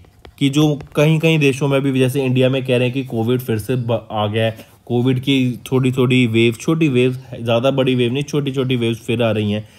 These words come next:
तो ये basically क्या है, इनकी वजह से हमारा जो ट्रेड है ना, ये बहुत ज़्यादा इम्पैक्ट होता है। और इसी की वजह से अभी एक डेटा रिलीज किया गया डब्ल्यूटीओ के द्वारा, वर्ल्ड ट्रेड ऑर्गेनाइजेशन के द्वारा, कि जो, और यहाँ पे एक चीज़ और लगा देंगे,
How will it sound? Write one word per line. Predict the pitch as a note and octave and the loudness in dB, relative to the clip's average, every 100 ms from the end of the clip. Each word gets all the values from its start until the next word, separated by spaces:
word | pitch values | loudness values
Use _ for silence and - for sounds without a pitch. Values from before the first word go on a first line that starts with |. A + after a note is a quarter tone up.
| - _ - | -20 _ -4
तो | |
ये | F#3 G3 | 2 4
basically | F3+ E3 E3+ E3 F3+ F3 | 4 2 0 2 0 2
क्या | D#3+ | 2
है, | D3+ F3 F3 - - | 2 0 -6 -12 -4
इनकी | D3 C#3+ | -2 2
वजह | F3+ E3 D3+ | 2 2 2
से | D3+ E3 | 0 0
हमारा | D#3 D3+ D#3 | 2 2 2
जो | D#3 | 2
ट्रेड | F3 F3 C3+ C#3 | 0 0 0 2
है | C#3+ | 0
ना, | C3+ | -2
ये | C#3 D3 | 0 0
बहुत | C3 F#2+ A2 | -2 -6 -4
ज़्यादा | A#2+ A#2+ | -2 0
इम्पैक्ट | B2 A2 A#2+ A#2 | 0 0 -4 -2
होता | A2+ F#2 | -4 -2
है। | A#2+ C#3 - - - | -4 -6 -16 -18 -2
और | C3 C#3+ | 2 2
इसी | C#3+ C3+ E3 | 0 0 0
की | E3+ | 0
वजह | D#3 C#3 | 0 0
से | C#3 C#3+ | 0 0
अभी | C#3+ D3 | 0 0
एक | D3+ C#3+ | 0 0
डेटा | A2 A2 | -2 0
रिलीज | B2+ C3 B2+ B2+ | 0 0 0 -2
किया | - A2+ | -4 -2
गया | G#2 B2 | 0 -2
डब्ल्यूटीओ | B2+ G2 G#2 A#2 A#2 A2 | -2 -2 -2 -2 -2 -4
के | G#2+ A2+ | -4 -4
द्वारा, | G#2 G2 A2+ | -2 -2 -2
वर्ल्ड | A2 G#2 A2+ | -2 -2 -2
ट्रेड | G#2 G#2+ | -2 -2
ऑर्गेनाइजेशन | G#2 F#2+ F#2+ F#2+ F#2 F2+ G2+ | -2 -2 -4 -4 -6 -6 -6
के | G2 | -6
द्वारा, | G2 F2 E2+ B2+ - - - - | -6 -4 -4 -6 -8 -18 -18 -4
कि | D#3 | 2
जो, | D3 G3+ G3 - _ _ _ _ _ _ - | 4 4 2 -10 _ _ _ _ _ _ -8
और | B2+ | 0
यहाँ | C3 B2 | 2 2
पे | C#3+ C3+ | 0 0
एक | A#2+ B2 | 0 0
चीज़ | - C3+ | -2 0
और | C3 | 2
लगा | A#2+ G#2 | 2 0
देंगे, | G2+ A#2 C#3+ | 0 -2 -2